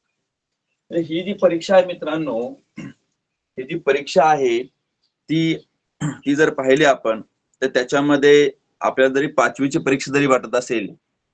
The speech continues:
तरी पाचवीची परीक्षा जरी वाटत असेल, तरी देखील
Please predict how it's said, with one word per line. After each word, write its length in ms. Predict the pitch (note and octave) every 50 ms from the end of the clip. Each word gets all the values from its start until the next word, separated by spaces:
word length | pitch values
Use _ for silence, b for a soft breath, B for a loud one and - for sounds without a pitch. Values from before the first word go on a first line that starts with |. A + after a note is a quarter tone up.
| _ -
तरी 240 | B2 C3 C#3 C3 A2 G2 - _ _ _ _ _ _ _ _ _ _ _ _ _ _ _ _ _ _ _ _ _ _ _ _ _ _ _ _ _ _ _ _ _ _ _ _ _ _ _ _ _ _ _ _ _ _ _ _ _ _ _ _ _ _ _ _ _ _ _ _ _ _ C6+ _ _ _ _ _ _ _ _ _ _ _ _ _ _ _ _ _ _ _ _ _ _ _ _ _ _ _ _ _ _ _ -
पाचवीची 420 | A#2 A2 - C3 C3 C3 - D#3
परीक्षा 340 | C3 - B2 B2+ B2+ - D3+
जरी 180 | C3+ C3+ D3
वाटत 280 | D3 C#3 B2+ A#2 C3 B2+
असेल, 300 | C3+ C3+ - C3 A#2+ A2 - _ b b b b b b b _ -
तरी 160 | C3+ C#3 D3
देखील 400 | C#3 C#3+ D3 C#3+ - D3+ D3 C#3